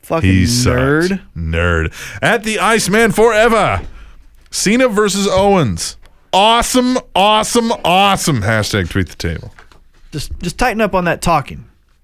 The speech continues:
Speaker 2: Yeah.
Speaker 1: Between the two, you know what I mean?
Speaker 2: At Atekian Christ. Hands down, best debut match in history. Hashtag Cena versus Owens.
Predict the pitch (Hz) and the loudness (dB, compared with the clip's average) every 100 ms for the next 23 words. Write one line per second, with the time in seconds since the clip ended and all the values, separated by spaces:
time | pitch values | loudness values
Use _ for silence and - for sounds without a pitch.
0 | _ - - - - 85 - - 131 - | _ -20 -20 -20 -8 -6 -6 -10 -8 -4
1 | 127 101 113 95 131 156 165 208 - 165 | -4 -4 -6 -4 -4 -2 0 0 0 -2
2 | 190 214 214 220 202 226 302 302 - - | 0 0 0 0 0 0 0 0 -2 -8
3 | - - - _ _ _ _ _ - 160 | -16 -20 -20 _ _ _ _ _ -2 0
4 | 190 190 151 101 131 147 160 165 131 135 | 0 0 -4 -2 0 2 4 2 2 2
5 | 156 - 143 151 151 147 139 147 147 113 | 0 0 0 2 2 2 2 0 -2 0
6 | 120 - - 82 73 117 127 131 127 - | 0 -2 -4 -6 -4 -4 -2 -2 -2 -2
7 | 139 127 123 139 98 | 0 0 0 0 -2